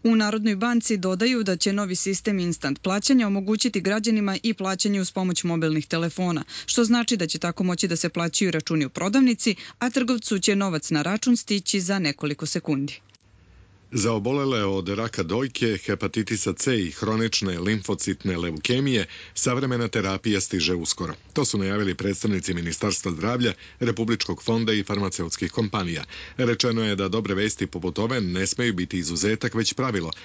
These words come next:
Speaker 2: za što je neophodno da država bude partner, a ne protivnik proizvođača. Marina Bajić.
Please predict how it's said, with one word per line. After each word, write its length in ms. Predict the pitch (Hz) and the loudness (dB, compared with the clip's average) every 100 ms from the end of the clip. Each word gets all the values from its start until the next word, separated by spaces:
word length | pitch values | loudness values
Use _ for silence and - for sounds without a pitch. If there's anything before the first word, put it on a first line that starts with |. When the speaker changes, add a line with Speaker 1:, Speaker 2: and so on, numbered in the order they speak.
| - | -8
Speaker 2:
za 200 | 107 101 | -2 0
što 140 | 95 90 | 0 -2
je 60 | |
neophodno 580 | 82 113 139 - 120 123 | -2 -2 -2 -2 0 0
da 180 | 120 127 | 0 0
država 380 | 110 101 110 107 | 0 0 0 0
bude 220 | 113 110 | 0 -2
partner, 500 | - 92 - 104 98 | -2 -4 -2 -2 -2
a 120 | 110 | -2
ne 160 | 101 107 | 0 -2
protivnik 480 | 82 78 82 87 - | -4 -6 -4 -4 0
proizvođača. 640 | 101 92 101 76 - 78 - - - - - | 0 2 0 -2 -4 -6 -6 -20 -20 -20 -6
Marina 320 | 123 110 90 | -2 0 -2
Bajić. 420 | 80 - - - | -4 -10 -2 -2